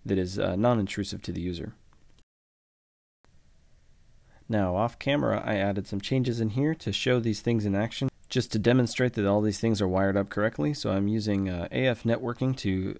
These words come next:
issue a network request and S V Progress hud to show status of that request. In our nib file, we have, we have a button and a text view, and those are all wired up. And in the handler for our button, we're showing the progress window.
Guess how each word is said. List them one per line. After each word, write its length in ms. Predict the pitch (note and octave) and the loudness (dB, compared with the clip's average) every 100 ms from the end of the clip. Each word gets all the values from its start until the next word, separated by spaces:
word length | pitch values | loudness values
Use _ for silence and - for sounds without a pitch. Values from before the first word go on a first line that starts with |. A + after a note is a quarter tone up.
| - | -6
issue 300 | A#2+ A#2+ G#2+ | -2 2 4
a 80 | G2 | 4
network 320 | A2 A#2+ - | 2 0 -6
request 500 | A2+ - C3 C3 G#2+ | -6 2 2 2 -2
and 140 | G2 | -2
S 140 | A2 - | -4 -2
V 140 | A2 | -4
Progress 480 | - C3 C3 A2 - | 0 0 0 -2 -2
hud 220 | A2 A2 | -2 -2
to 80 | F#2 | -4
show 240 | - A2 | -2 -2
status 480 | G2 - A#2 G#2+ G2 | -2 -2 0 0 -4
of 100 | F#2 | -6
that 180 | F#2+ E2+ | -6 -6
request. 500 | F2+ A2+ A2+ - - - - - - - - | -6 -2 -2 -4 -16 -20 -20 -20 -20 -14 -2
In 140 | A#2 | 2
our 280 | G#2+ G2+ G2 | 2 2 0
nib 280 | A2+ C#3 C3 | 0 -2 0
file, 320 | B2+ B2+ A#2+ | 0 0 0
we 100 | G#2 | 0
have, 380 | G#2+ G2 F#2 - - - | 0 -2 -6 -16 -20 -8
we 140 | A2+ A2 | -2 0
have 180 | G#2+ | 2
a 100 | F#2+ | 0
button 400 | F#2+ - D#3+ D#3+ | 0 0 2 2
and 140 | B2 G2+ | 2 0
a 60 | |
text 340 | G2+ D3 C3+ - | 0 -2 -4 -4
view, 320 | B2 C3+ D3+ | -2 0 0
and 100 | A2 | 0
those 140 | G2+ | 0
are 140 | G2+ G2 | 0 2
all 140 | G2 | 2
wired 340 | F#2+ G2 G2 G2+ | 2 2 0 0
up. 220 | A2+ - - - - - - - - - | -2 -6 -20 -20 -20 -20 -20 -20 -20 -8
And 460 | B2+ A2 A2 G#2+ - | -2 0 0 0 -2
in 180 | A#2+ | 0
the 100 | G2 | 0
handler 460 | F#2+ - C3+ G#2+ F#2+ | 0 2 2 4 2
for 220 | - F#2+ | 2 2
our 80 | F2+ | 2
button, 420 | G2 A2 C#3+ D3+ - - - - | 4 4 4 -2 -8 -20 -20 -6
we're 340 | G2+ F#2+ F2+ | 0 2 2
showing 540 | - - B2+ B2 A#2 A2+ | -2 0 2 4 4 2
the 180 | G2 F#2 | 0 -2
progress 540 | - A2+ G#2+ G2+ G#2 | 0 0 2 -2 0
window. 360 | G2 F#2+ B2 | 0 2 0